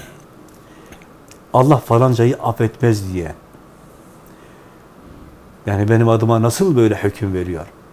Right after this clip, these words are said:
Onu affettim. Evet. Senin de günahlarını, ipt-, e, sevaplarını iptal ettim. Amelini iptal ettim. Ben de hükmü böyle veriyorum. Sen bana benim adıma hüküm mü veriyorsun?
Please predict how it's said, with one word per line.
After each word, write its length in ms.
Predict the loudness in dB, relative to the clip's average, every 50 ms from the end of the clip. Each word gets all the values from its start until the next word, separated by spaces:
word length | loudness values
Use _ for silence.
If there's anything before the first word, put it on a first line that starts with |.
| -20 -20 -20 -20 -20 -20 -20 -20 -20 -20 -20 -20 -20 -20 -20 -20 -20 -20 -18 -6 0
Onu 340 | 2 2 4 2 2 2 2
affettim. 520 | 2 2 2 0 0 0 -4 -8 -8 -8 -10 -14 -20 -20 -20 -20 -20 -20 -20 -20 -20 -20 -20 -20 -20 -20 -20 -20 -20 -20 -20 -20 -20 -20 -20 -20 -20 -20 -20 -20 -20 -20 -20 -20 -20 -20 -20 -20 -20 -20 -20 -20 -20 -18 -14
Evet. 140 | -12 -12 -12 -14 -18 -20 -20 -20 -20 -20 -20 -20 -20 -20 -10 -4
Senin 260 | 0 2 4 4 4
de 80 | 2 0
günahlarını, 540 | 0 -2 -2 -2 -2 -2 0 0 0 0 -2
ipt-, 460 | -2 -4 -6 -6 -6 -6 -4 -2 -2
e, 40 | -2
sevaplarını 480 | 0 0 -2 -2 0 0 0 0 0
iptal 400 | 0 -2 -4 -4 -2 0 0 0
ettim. 260 | -2 -6 -12 -16 -20 -20 -20 -20 -20 -20 -20 -20 -20 -12 -6 -2
Amelini 380 | 0 2 2 4 2 2 2
iptal 400 | 0 -2 -4 -2 -2 -2 -2 -2
ettim. 260 | -6 -10 -14 -20 -20 -20 -20 -20 -20 -20 -20 -20 -20 -20 -20 -20 -20 -20 -20 -20 -20 -20 -20 -20 -20 -20 -6 0 0
Ben 140 | 2 2
de 60 | 2 0
hükmü 320 | -2 -2 0 0 2 4
böyle 200 | 6 6 4 4
veriyorum. 300 | 2 -2 -4 -6 -8 -6
Sen 140 | -4 -2 0
bana 220 | 0 -2 -2 -4 -10 -16 -20 -20 -20 -20 -20 -20 -20 -20 -20 -20 -20 -20 -20 -20 -20 -20 -20 -10 -4 0
benim 200 | 0 2 2 2
adıma 320 | 2 2 2 2 2 0
hüküm 220 | 0 0 2 4 4
mü 140 | 4 4
veriyorsun? 500 | 4 2 0 -2 -4 -6 -8 -12 -16 -20